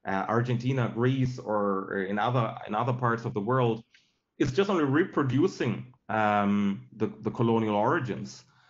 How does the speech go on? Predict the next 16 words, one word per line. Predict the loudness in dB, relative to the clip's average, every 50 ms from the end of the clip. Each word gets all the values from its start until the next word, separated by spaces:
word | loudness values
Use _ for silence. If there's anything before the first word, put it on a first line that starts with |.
| _ _ _ _ _
So | _ 0 4 4 6 6 4 2 0 -6 -4
to | -2 0
answer | 2 2 0 0 0 0
the | -2 -2
question, | -2 0 0 0 0 -2 -4 -2 -2 0
I | 0 2 2
believe | 2 2 2 2 2 2 0 -2 -2 0
that, | 0 0 0 -2 -4 -10 -12 -6
um, | -4 -2 0 0 0 -2 -4 -4 -4
if | -6 -4 0
we | 2 2
want | 2 4 2 2 2 0
a | -2
genuine, | -2 0 0 0 2 2 2 2 2 2 2 2 0 -2 -2 -6 _ _ _ _ _ _ _ _
uh, | -2 0 0 0 0 -2
approach | -4 -6 -6 -2 2 2 2 2 0 -2 -4 -8 -8 -14 -14 -14 -16